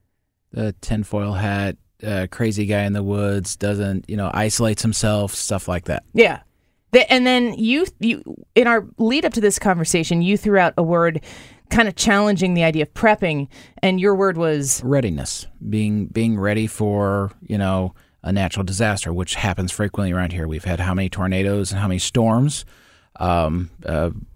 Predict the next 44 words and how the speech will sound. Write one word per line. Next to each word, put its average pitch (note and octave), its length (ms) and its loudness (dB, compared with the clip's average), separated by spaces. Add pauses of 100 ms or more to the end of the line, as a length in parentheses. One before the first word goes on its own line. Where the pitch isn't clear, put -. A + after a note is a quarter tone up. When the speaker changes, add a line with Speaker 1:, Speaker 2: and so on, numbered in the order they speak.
(160)
Speaker 1:
our A#2+ 200 6
local A2+ 320 0
area, A2 340 2
we've G#2+ 200 -2
had G#2+ 180 -2
people G#2 280 0
that G2 120 4
were F#2 100 4
out F#2 160 2
for G2 380 2
almost G2+ 340 2
a G#2 60 2
week G2 160 2
of F#2 100 -2
power. A#2+ 340 2 (260)
Speaker 2:
Yeah. D#3 200 2 (440)
Speaker 1:
And G#2 280 4
that's G#2 200 2
a, F#2 180 2
that's G#2+ 280 0
a G2+ 60 2
complete G#2+ 300 2
game A#2 280 4
changer A#2 320 4
in G#2 80 2
our G2+ 80 2
normal G#2 380 2
flow F#2 260 2
of D#2+ 100 0
lives. A#1+ 400 -2 (220)
Speaker 2:
So A#3 560 2 (800)
locate, C4+ 480 2
we're B3+ 280 2
located G#3+ 540 2
around G3 140 2
the F3 60 -2
Saint F#3+ 260 0
Louis F3+ 380 0
area. D#3 500 4
We're D3+ 320 -4
Midwest. D#3+ 760 2 (140)
We G3 60 0
have G#3 120 -2
tornadoes. F#3+ 920 2